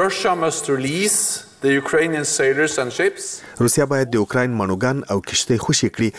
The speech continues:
Speaker 2: او هم باید د کشتیو آزاد تګ راتګ ته اجازه ورکړي. روسیا باید له خنډونو پرته اوکراین پرېږدي چې په ازوف بحیره کې خپلو بندرونو ته لاسرسی ولري. ستولتنبرګ دا غوښتنه په داسې حال کې کوي چې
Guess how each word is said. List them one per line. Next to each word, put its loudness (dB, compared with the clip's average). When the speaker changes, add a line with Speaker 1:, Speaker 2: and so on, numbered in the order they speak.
Speaker 2:
او 4
هم 0
باید 0
د -4
کشتیو 2
آزاد 0
تګ -2
راتګ -2
ته 2
اجازه 2
ورکړي. 0
روسیا 2
باید 2
له 2
خنډونو 0
پرته 0
اوکراین -2
پرېږدي 2
چې 2
په 0
ازوف 0
بحیره 2
کې -6
خپلو 2
بندرونو -2
ته -6
لاسرسی 0
ولري. 2
ستولتنبرګ 0
دا 2
غوښتنه -2
په -2
داسې 0
حال 2
کې 0
کوي 2
چې 2